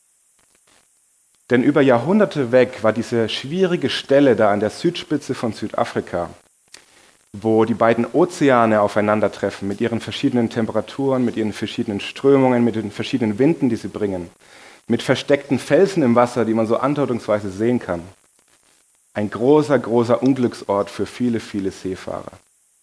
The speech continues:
Und sie haben einen riesigen Umweg machen müssen und Wochen verloren,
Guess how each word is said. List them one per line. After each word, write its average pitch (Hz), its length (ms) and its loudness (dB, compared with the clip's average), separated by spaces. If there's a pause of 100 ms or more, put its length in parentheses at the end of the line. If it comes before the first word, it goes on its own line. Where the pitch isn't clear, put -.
(340)
Und 98 120 -8
sie 117 100 2
haben 123 180 4
einen 127 200 4
riesigen 147 640 2
Umweg 123 340 2
machen 107 300 0
müssen 110 240 -4
und 101 160 -4
Wochen 127 340 0
verloren, 101 720 -2